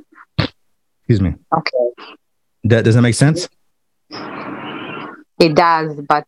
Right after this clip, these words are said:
Speaker 2: uh, you know, uh, the reality is, uh, is that everything, life, uh, goes, uh,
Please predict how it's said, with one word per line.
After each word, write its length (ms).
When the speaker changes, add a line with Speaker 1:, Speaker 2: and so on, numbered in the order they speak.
Speaker 2:
uh, 380
you 180
know, 280
uh, 280
the 100
reality 680
is, 80
uh, 380
is 120
that 180
everything, 520
life, 240
uh, 360
goes, 400
uh, 300